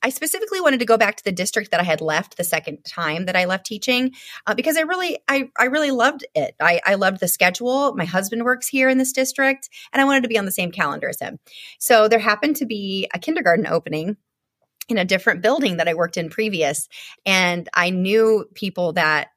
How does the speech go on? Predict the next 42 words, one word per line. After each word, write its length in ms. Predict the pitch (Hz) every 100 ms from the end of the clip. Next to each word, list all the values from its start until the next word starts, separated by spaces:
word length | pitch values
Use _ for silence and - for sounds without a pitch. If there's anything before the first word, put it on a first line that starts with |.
| _ - 175
had 200 | 175 165
worked 240 | 240 -
in 60 | 233
this 160 | 190
building 480 | - 349 480 220 202
because 380 | 180 214 180 185
my 140 | 180
husband 380 | 175 349 - 302
had 160 | 185 180
been 160 | 170
the 80 | 165
previous 360 | - 175 160 -
principal 600 | - 294 196 175 170 156 -
and 160 | 175
then 220 | 165 160
was 140 | 160 -
asked 260 | 160 160 -
to 80 | 180
go 180 | 156 151
to 180 | -
a 80 | 165
different 360 | 160 277 - -
building 280 | 156 156 151
to 80 | -
help 180 | 151
start 260 | - 170 143
their 220 | 143 135 _
preschool 380 | _ 277 - 151
program. 480 | - 131 139 98 156 - - - - -
And 100 | 196
I 40 |
was 100 | 208
like, 140 | 196 -
"I 60 | 233
really 280 | 277 539 349
like 220 | 220 -
everybody 380 | 214 180 185 170
that 160 | 151
Jeff 240 | - 156 -
worked 260 | 262 -
with. 240 | 156 151 156 _ _ _ _
So 720 | - 226 196 180 175 180